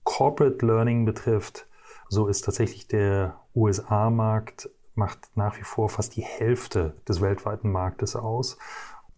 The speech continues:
Ich sage immer, die, die, einer der Gründe dafür ist, dass die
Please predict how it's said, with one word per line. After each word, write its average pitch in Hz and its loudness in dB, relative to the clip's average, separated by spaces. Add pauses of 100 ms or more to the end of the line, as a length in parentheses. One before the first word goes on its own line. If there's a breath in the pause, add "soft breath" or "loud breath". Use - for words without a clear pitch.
(440)
Ich 110 0
sage - 0
immer, 110 4
die, 98 2
die, 110 0
einer 107 4
der 95 2
Gründe 107 4
dafür 110 2
ist, - 0
dass 104 0
die 98 0